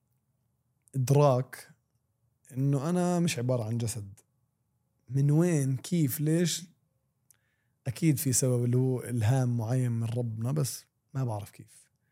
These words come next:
كان في إدراك غريب إنه أنا في قوة، في، في باور. كنت مآمن إنه في عندي super باور من، من أنا صغير.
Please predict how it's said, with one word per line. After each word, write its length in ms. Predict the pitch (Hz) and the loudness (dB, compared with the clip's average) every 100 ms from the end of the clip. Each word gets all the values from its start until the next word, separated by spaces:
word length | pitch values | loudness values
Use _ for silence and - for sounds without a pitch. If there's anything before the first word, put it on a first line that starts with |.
| _ _ _ _ _ _ | _ _ _ _ _ _
كان 160 | - 180 | 0 2
في 160 | 175 147 | 4 4
إدراك 320 | 143 160 139 | 4 4 4
غريب 340 | 127 151 170 | 0 0 0
إنه 240 | 139 139 160 | 0 -2 0
أنا 360 | 185 196 202 - - _ _ | 0 0 -2 -6 -12 _ _
في 240 | - 208 185 | -4 0 0
قوة، 480 | - 170 139 117 - _ | 2 2 2 -2 -8 _
في، 560 | 170 175 147 151 185 - | 0 2 2 0 -2 -6
في 260 | - 185 | -2 0
باور. 480 | 143 151 123 104 - _ _ _ - | 2 2 2 -4 -12 _ _ _ -2
كنت 180 | 170 139 | 2 4
مآمن 200 | 147 156 | 4 4
إنه 140 | 127 | 2
في 160 | 135 156 | 2 2
عندي 120 | 139 | 4
super 280 | - 127 113 | 0 -2 -6
باور 440 | 117 110 - - _ _ _ _ _ - | -6 -8 -8 -18 _ _ _ _ _ -4
من، 600 | 135 139 143 156 165 165 | 0 2 2 2 0 -2
من 100 | 185 | -2
أنا 140 | 214 | -2
صغير. 340 | 196 170 123 | 0 0 -2